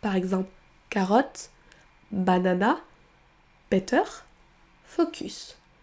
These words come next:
Mais attention, ce son schwa est délicat parce que on ne peut pas, il n'y a pas une représentation commune à chaque fois.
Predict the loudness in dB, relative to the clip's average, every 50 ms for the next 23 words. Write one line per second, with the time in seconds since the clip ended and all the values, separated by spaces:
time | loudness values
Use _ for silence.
0 | _ _ _ _ -20 -20 -20 _ _ _ 2 4 4 4 4 2 2 0 2 2
1 | 2 2 2 2 0 4 6 6 6 6 4 -4 -12 -20 _ -16 -12 -6 -2 0
2 | 0 0 0 0 0 0 0 0 -2 0 0 0 0 0 -2 -6 -12 -20 -20 -20
3 | -8 -2 2 4 4 4 2 2 2 2 2 2 2 0 0 0 2 0 -2 -2
4 | 0 0 0 0 -2 -8 -20 -10 0 2 4 4 6 4 4 6 6 6 6 6
5 | 4 2 2 4 4 6 6 6 6 6 6 4 4 4 4 4 4 6 4 2
6 | 2 -2 -4 -2 0 0 0 0 0 0 2 4 4 4 4 2 0 -2 -4 -8
7 | _ -8 -6 -4 -2 -4 -4 -4 -6 -10 -10